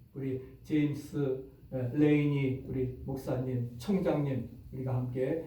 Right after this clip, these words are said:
상고하면서, 그래서 그분도 하나님의 말씀을 잘 듣고 행할 때에 이것이 지혜와 축복이 되었던 것을 찾아볼 수가 있습니다. 여기 예와 제가 칼럼에 넣은 것과는 조금 내용들이 좀 다릅니다.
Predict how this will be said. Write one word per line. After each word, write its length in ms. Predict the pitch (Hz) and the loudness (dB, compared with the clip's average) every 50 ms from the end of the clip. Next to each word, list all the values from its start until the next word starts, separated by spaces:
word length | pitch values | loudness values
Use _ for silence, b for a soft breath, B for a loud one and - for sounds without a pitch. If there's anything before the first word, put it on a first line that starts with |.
| - | -10
상고하면서, 840 | - - 151 151 139 131 131 123 120 120 113 113 - - - - - - - - - | -14 -10 -6 -4 -2 0 0 0 0 0 -2 -4 -6 -8 -10 -12 -14 -14 -16 -18 -8
그래서 340 | 143 135 - 151 - - B B B B B | -6 -6 -2 -2 -2 -2 B B B B B
그분도 340 | B - 170 175 190 185 214 | B 2 4 6 8 8 8
하나님의 380 | 196 185 196 196 196 196 202 202 | 8 10 10 10 10 8 8 8
말씀을 440 | 190 170 165 165 170 196 175 185 190 | 6 6 4 4 0 0 0 0 0
잘 260 | - - 147 160 160 | 0 0 0 0 0
듣고 280 | 156 - 160 - 196 - | 0 -2 -2 -2 -2 -2
행할 320 | 143 147 143 131 127 127 | -2 -2 -2 -4 -4 -6
때에 500 | - 135 123 120 120 131 185 196 - - - | -6 -8 -6 -6 -2 -2 -2 -2 -2 -4 -8
이것이 400 | 151 127 123 123 - 196 190 B B B B B - | -6 -6 -6 -2 0 -2 -2 B B B B B -14
지혜와 380 | - - 156 135 135 131 131 | -2 0 2 2 4 4 2
축복이 480 | - - - - - - 190 165 160 151 | 2 0 -6 -8 -4 -2 2 2 2 2
되었던 440 | 139 123 117 117 117 117 110 107 - | 2 0 0 0 -2 -4 -6 -6 -6
것을 440 | 104 101 - - 147 160 180 B B B B | -8 -10 -6 0 2 2 2 B B B B
찾아볼 400 | - - 143 127 123 120 117 113 117 | -10 -8 -6 -6 -4 -4 -4 -6 -6
수가 460 | 117 - - 120 117 117 117 117 - - - - | -8 -12 -10 -8 -6 -4 -4 -6 -8 -10 -8 -8
있습니다. 720 | - - - - 120 - - - - - - - - - - - - - - - - - - - - - - - - - - | -8 -6 -6 -6 -8 -8 -8 -10 -12 -14 -14 -14 -16 -18 -20 -20 -20 -20 -20 -20 -20 -20 -20 -20 -20 -20 -20 -20 -20 -10 -4
여기 500 | 139 143 147 160 160 151 147 131 - - - - - - - | -2 2 6 6 6 6 6 4 2 -2 -4 -8 -8 -6 4
예와 500 | 143 151 160 160 160 160 160 151 147 - | 6 8 10 10 10 10 8 8 4 4
제가 300 | - 165 156 156 156 151 | 2 2 2 2 2 2
칼럼에 420 | 156 160 160 160 160 160 160 156 | 2 2 2 4 4 4 4 2
넣은 280 | 143 143 147 143 143 139 | 2 2 0 0 0 -2
것과는 500 | 143 143 - - 160 - 175 175 170 - - - | -4 -4 -2 -2 -2 0 -2 -2 -4 -8 -12 -12
조금 540 | - 196 190 - - 196 180 170 165 151 - - - | -8 -6 -6 -4 -2 -2 -2 -2 -2 -4 -8 -10 -8
내용들이 600 | 131 139 143 147 151 151 151 151 147 151 156 160 | -2 0 2 4 4 4 2 2 2 4 4 4
좀 180 | 151 156 160 160 | 4 4 2 0
다릅니다. 760 | - - 123 120 120 113 110 110 110 113 - 98 92 - - | -2 -4 -4 -2 -2 -2 -2 -4 -6 -8 -10 -10 -14 -14 -18